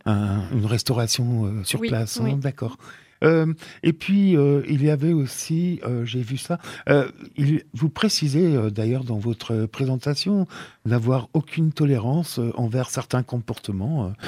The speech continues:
Speaker 1: le sexisme, le racisme, l'homophobie et bien d'autres. Euh, euh, et pour vous, euh, c'est une expérience qui vous a fait préciser ce, ce, ce, cette exigence ?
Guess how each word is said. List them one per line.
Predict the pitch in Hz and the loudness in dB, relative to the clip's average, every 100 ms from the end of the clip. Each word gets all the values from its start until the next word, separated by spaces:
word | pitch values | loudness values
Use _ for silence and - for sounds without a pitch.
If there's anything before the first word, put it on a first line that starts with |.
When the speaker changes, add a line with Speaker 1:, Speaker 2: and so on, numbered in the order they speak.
| - - 107 | -14 -4 -2
Speaker 1:
le | |
sexisme, | - 104 - - 120 143 117 110 | 0 0 0 2 4 4 4 4
le | 98 | 4
racisme, | 95 98 - 117 151 - 107 | 0 -2 0 2 2 4 4
l'homophobie | 110 110 113 - 104 104 123 147 143 - - - | 6 6 6 4 4 6 8 10 8 2 -14 -8
et | 110 | -4
bien | 104 110 110 | -2 0 0
d'autres. | 143 196 - 135 | 2 0 0 2
Euh, | 123 123 139 - - - | 2 2 -2 -10 -14 -2
euh, | 127 123 127 - - | 2 2 -2 -6 4
et | 143 143 | 4 4
pour | 147 135 | 0 -2
vous, | 113 156 170 | 0 2 4
euh, | 131 123 | 4 2
c'est | - 127 143 | -2 -2 2
une | |
expérience | 143 143 147 139 131 165 - | 2 2 0 2 4 2 0
qui | - | -4
vous | 131 131 123 | -2 -2 0
a | 127 120 123 - - - _ - - 117 | 2 2 -2 -8 -20 -20 _ -18 -14 -14
fait | - 151 | 0 2
préciser | 147 160 160 - 135 123 156 | 2 2 2 2 2 2 2
ce, | 190 131 120 117 113 110 - - _ - | 0 -2 0 0 -2 -6 -14 -20 _ -10
ce, | - 120 117 | -4 -4 -4
ce, | 113 101 | -6 -8
cette | 98 - 110 139 | -6 -4 -2 -2
exigence ? | 104 120 110 120 156 - | 0 0 2 2 0 -4